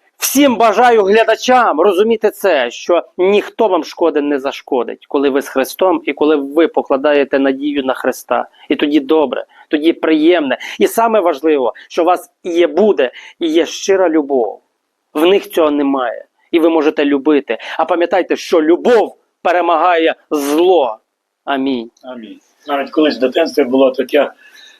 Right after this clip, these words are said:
Speaker 3: що з хлопцями, коли ще були далеко від Бога, заходили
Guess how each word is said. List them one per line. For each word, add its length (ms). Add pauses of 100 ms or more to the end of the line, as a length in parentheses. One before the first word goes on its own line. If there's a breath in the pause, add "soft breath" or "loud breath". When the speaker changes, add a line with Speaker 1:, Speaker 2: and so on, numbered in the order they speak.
(100)
Speaker 3:
що 340
з 80
хлопцями, 580
коли 160
ще 140
були 440
далеко 340
від 140
Бога, 180
заходили 560